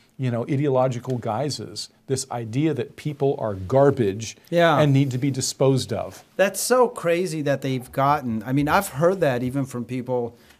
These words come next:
Speaker 2: I'm related to, young, naive people, and they're like, "I'm not having kids, I'm not bringing them into this," and, and then they'll often tout rhetoric that you,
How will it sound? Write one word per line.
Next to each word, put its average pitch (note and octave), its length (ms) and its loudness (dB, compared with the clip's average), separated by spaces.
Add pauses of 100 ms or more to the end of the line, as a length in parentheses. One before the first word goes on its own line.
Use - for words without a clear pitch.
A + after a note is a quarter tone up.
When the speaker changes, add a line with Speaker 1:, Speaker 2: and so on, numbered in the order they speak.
(100)
Speaker 2:
I'm B2+ 140 -6
related C3+ 440 -2
to, A#2+ 100 -6
young, D3 480 0
naive C3 500 -4
people, E3+ 400 -8
and G#2+ 80 -8
they're A2 100 -8
like, A2+ 220 -6
"I'm F#3 180 -2
not F#3 220 -4
having G#2+ 380 -10
kids, B2+ 400 -8
I'm G3 120 -8
not C3 300 -8
bringing C3 380 0
them A#2+ 180 -4
into A#2 240 -4
this," C3+ 360 -6
and, A2+ 180 -6 (260)
and C#3+ 100 -2
then D3+ 120 0
they'll D3+ 240 0
often D3 580 0 (220)
tout D3 280 2
rhetoric C3 600 0
that B2 340 -4 (400)
you, C3+ 220 -4